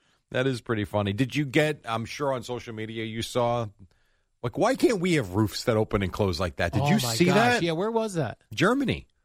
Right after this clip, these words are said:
Speaker 1: How awesome was that? And it, like, folds up into the scoreboard.
Speaker 2: Yeah, the roof.
Speaker 1: Like, what?
Speaker 2: Yeah.
Speaker 1: The scoreboard engulfs the roof.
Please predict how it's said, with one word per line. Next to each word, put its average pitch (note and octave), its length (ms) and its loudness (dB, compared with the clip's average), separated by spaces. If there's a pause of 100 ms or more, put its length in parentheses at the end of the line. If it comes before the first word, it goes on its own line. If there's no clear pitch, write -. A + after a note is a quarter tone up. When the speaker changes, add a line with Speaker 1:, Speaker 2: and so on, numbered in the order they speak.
(440)
Speaker 1:
How A3 280 4
awesome A3+ 580 0
was C3+ 220 0
that? F#2 300 2 (240)
And F#3 120 2
it, F3+ 60 0
like, D#3 180 2
folds A3 480 -4
up G#3 140 2
into G#3+ 320 -4
the G#3 100 -2
scoreboard. D3+ 840 0
Speaker 2:
Yeah, A#3 200 -2
the F#3 120 2
roof. G3+ 360 -2
Speaker 1:
Like, - 140 -4
what? - 440 0 (760)
Speaker 2:
Yeah. D3+ 360 -2
Speaker 1:
The F3 80 -4
scoreboard G3+ 560 -2
engulfs D#3 640 -4
the F3+ 100 4
roof. E3+ 520 0